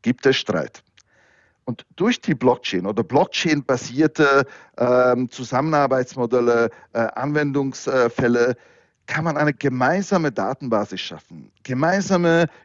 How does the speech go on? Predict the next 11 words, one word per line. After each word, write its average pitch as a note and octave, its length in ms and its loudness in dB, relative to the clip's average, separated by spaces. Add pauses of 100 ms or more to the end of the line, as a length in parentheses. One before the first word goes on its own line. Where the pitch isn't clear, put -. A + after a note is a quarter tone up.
übergreifende D#3 720 0
Prozesse, C3+ 720 0 (160)
eine C3 160 -4
gemeinsame C3+ 640 -2
Wahrheit, D3 640 0 (200)
auf A#2 140 -6
die C#3+ 120 -2
sich C#3 300 -8
alle E3 260 2
verlassen D3 540 -4
können, E3 360 0